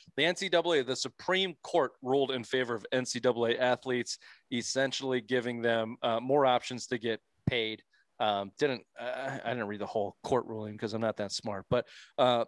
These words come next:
the, the players won. So they, they have an ability to get paid. They also have an ability to ch-, uh, further challenge, um, these fascist N C double A, uh, fuckers in court. Um, the Supreme Court ruled this nine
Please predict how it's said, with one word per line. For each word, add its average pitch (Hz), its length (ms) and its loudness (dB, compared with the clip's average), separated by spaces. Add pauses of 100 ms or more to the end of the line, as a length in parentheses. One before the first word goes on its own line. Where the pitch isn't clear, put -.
the, 143 80 4
the 139 140 -10
players 196 320 4
won. 135 240 4 (220)
So 139 280 6
they, 147 300 6
they 147 160 6
have 143 200 8
an 131 60 -2
ability 139 420 4
to 131 100 -4
get 120 200 0
paid. 131 280 4
They 120 100 4
also 127 220 4
have 120 120 6
an 117 60 -2
ability 113 400 2
to 117 160 -4
ch-, - 240 -4 (180)
uh, 120 120 6
further 147 440 4
challenge, 127 600 0 (360)
um, 117 320 2 (120)
these 113 280 -4
fascist - 800 0
N 131 120 0
C - 140 -4
double 120 300 2
A, 113 280 2
uh, 117 200 2 (120)
fuckers 110 540 0 (220)
in 120 200 2
court. 185 360 8 (420)
Um, 131 560 8 (420)
the 135 140 4
Supreme 156 340 4
Court 151 260 6
ruled 143 180 0
this 131 180 0
nine 127 440 0